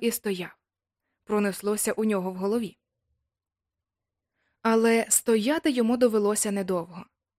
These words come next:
оскільки від подальших страшенних ударів він, як і всі інші люди, знов мимоволі впав на підлогу. Однак Даринка мала силу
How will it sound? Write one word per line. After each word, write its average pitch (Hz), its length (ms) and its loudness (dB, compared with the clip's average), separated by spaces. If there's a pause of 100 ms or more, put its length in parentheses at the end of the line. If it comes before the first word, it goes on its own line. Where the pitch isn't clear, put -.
(520)
оскільки 220 540 2
від 214 180 0
подальших 208 520 0
страшенних 214 640 0
ударів 247 420 -2 (500)
він, 294 280 2
як 220 260 2
і 214 40 0
всі 262 260 0
інші 202 340 0
люди, 240 380 2 (340)
знов 254 400 2
мимоволі 262 440 2
впав 196 300 -4
на 202 80 -4
підлогу. 233 480 0 (1400)
Однак 208 460 2
Даринка 208 520 2
мала 220 340 0
силу 254 480 -2